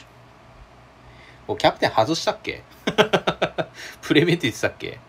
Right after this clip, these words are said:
外したかもな。キャプテンって言った記憶確かにないかもしれんな。あワあ。なんでやねん。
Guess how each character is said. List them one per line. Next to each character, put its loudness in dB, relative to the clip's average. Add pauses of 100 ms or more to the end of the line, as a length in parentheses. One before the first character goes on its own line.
(1800)
外 -8
し -8
た 0
か 0
も -4
な。 -6
キ -8
ャ -4
プ -20
テ -2
ン -4
っ -10
て -8
言 -6
っ -14
た -4
記 -6
憶 -10
確 -10
か -8
に -8
な -4
い -6
か -8
も -8
し -10
れ -10
ん -16
な。 -18
あ -18 (2750)
ワ 6 (1400)
あ。 -16
な -8
ん -8
で -6
や -6
ね -12
ん。 -14